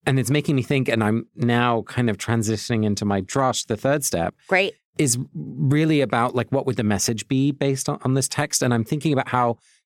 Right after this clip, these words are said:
Speaker 1: just like Harry isn't a standard pupil, actually none of us are standard. You know, when you look at the kind of average height, weight, palm size, chest size, head size, all of those things, there is not a single individual who has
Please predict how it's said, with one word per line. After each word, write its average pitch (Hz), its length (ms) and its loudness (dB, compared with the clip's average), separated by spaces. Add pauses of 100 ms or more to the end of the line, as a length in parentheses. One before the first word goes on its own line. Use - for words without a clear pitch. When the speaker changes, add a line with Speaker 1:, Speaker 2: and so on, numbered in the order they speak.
Speaker 1:
just 147 180 0
like 123 140 0
Harry 123 480 2
isn't 113 440 0
a 113 60 0
standard 104 400 0
pupil, 113 260 0
actually 120 280 2
none 104 280 2
of 85 120 -4
us - 340 -2
are 98 100 2
standard. 85 600 -2 (260)
You 127 80 0
know, 123 120 2
when 123 200 2
you 131 180 4
look 131 360 2
at 117 220 0 (280)
the 127 80 0
kind 120 180 2
of 107 120 0 (100)
average 117 440 2
height, 117 440 0
weight, 107 440 0
palm 117 340 0
size, 107 360 2
chest - 300 0
size, 98 400 2
head 104 260 -2
size, 101 440 0
all 143 200 2
of 120 60 0
those 110 200 0
things, 104 260 0 (320)
there 127 120 2
is 123 140 0
not 127 140 2
a 117 60 -2
single 160 520 2
individual 110 680 0
who 113 160 -2
has 104 500 0